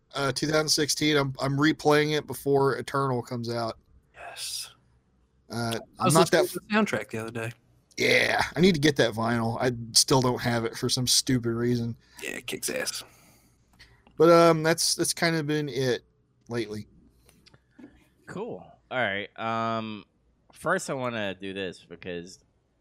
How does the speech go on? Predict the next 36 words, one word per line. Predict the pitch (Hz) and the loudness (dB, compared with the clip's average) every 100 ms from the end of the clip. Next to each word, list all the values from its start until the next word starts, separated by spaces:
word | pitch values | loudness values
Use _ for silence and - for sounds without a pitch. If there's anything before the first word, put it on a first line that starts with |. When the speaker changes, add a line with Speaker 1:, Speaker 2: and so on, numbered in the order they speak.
| _ | _
Speaker 3:
it | 104 | -12
was | 95 | -12
part | - 120 120 | -6 -6 -4
of | 117 | -8
an | 107 | -10
interview. | 101 101 101 101 98 92 _ _ _ - | -12 -12 -10 -8 -10 -12 _ _ _ -8
Uh, | 95 | -8
we | 104 | -4
had | 117 101 | -4 -4
Nick | 107 110 | -8 -10
Apostolides, | - 110 - 98 92 95 92 - 92 | -8 -8 -6 -10 -10 -8 -10 -10 -8
uh, | 87 85 | -6 -8
me | 85 92 | -10 -12
and | 95 87 | -12 -10
Zach | 87 87 - | -8 -8 -10
interviewed | 90 87 85 87 | -14 -14 -14 -14
him | 87 82 | -14 -18
for | _ 87 85 | _ -12 -12
the | 85 85 | -12 -14
Nemesis | 90 87 85 87 | -14 -14 -18 -18
Project. | - 87 85 87 - | -10 -10 -8 -14 -14
He's | 87 82 - | -18 -18 -18
the | 87 82 82 | -16 -16 -16
voice | 92 95 92 | -14 -14 -8
actor | 98 85 - 85 82 _ _ _ _ _ | -8 -8 -12 -14 -14 _ _ _ _ _
for, | 95 85 80 | -10 -10 -8
uh, | 80 | -10
Leon, | 78 101 98 87 85 82 85 - | -10 -10 -10 -10 -12 -16 -20 -14
Resident | 85 85 82 | -12 -12 -14
Evil | 82 | -18
two | - 95 | -18 -16
Remake. | 90 95 87 82 82 _ _ _ _ | -14 -14 -12 -14 -18 _ _ _ _
So | - 107 | -10 -6
he's | 107 101 | -6 -6
an | 110 | -6
actor. | 113 135 - 95 90 | -4 -4 -4 -8 -8